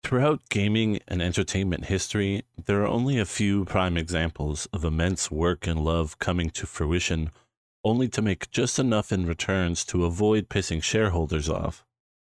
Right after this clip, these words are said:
It is in that chair that real awkwardness is sitting. On one hand, fans who enjoyed the original are split into two groups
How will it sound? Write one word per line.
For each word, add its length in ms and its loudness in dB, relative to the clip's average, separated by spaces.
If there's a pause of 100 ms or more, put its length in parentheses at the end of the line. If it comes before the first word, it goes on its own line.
(840)
It 80 2
is 120 2
in 140 2
that 240 2
chair 600 2 (160)
that 140 -6
real 380 2
awkwardness 880 -2
is 160 -14
sitting. 460 -4 (1200)
On 220 2
one 220 2
hand, 360 0 (180)
fans 360 0
who 120 2
enjoyed 440 2
the 120 2
original 560 0
are 120 0
split 320 0
into 240 0
two 240 -2
groups 560 -4